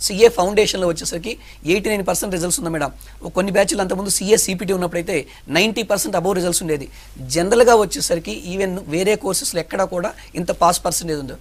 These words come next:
అంటే hundred percent మేము dedication తోటి స్టూడెంట్కి teaching కానీ అదేవిధంగా వాళ్ళకి exams conduct చేయడం, study అవర్స్,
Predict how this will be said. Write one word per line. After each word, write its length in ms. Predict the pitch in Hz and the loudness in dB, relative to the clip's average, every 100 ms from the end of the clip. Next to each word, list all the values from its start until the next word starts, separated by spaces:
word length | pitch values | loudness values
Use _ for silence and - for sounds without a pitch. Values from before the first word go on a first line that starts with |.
| - - 170 | -18 -8 -4
అంటే 220 | 185 214 - | -2 -2 0
hundred 420 | 180 214 247 240 | 2 6 6 6
percent 300 | 220 - 233 | 0 -2 -4
మేము 260 | 202 160 131 | -4 -6 -2
dedication 520 | 170 180 220 - 175 | -2 2 2 2 -2
తోటి 300 | 170 160 233 - - - | -4 -4 -8 -12 -20 -14
స్టూడెంట్కి 480 | - 196 208 202 185 | -4 -2 0 -2 -4
teaching 420 | 156 190 185 208 | -6 -6 -6 -2
కానీ 300 | 190 180 202 - - - | 2 2 0 -10 -6 -2
అదేవిధంగా 340 | 170 196 196 | 0 0 0
వాళ్ళకి 200 | 180 160 | 0 -2
exams 340 | 143 214 202 | 0 2 2
conduct 320 | - 185 160 170 | 0 -4 -6 -4
చేయడం, 240 | 160 190 - - | -4 -6 -10 -12
study 340 | - 180 185 | -2 0 2
అవర్స్, 260 | 202 185 - | 2 0 -2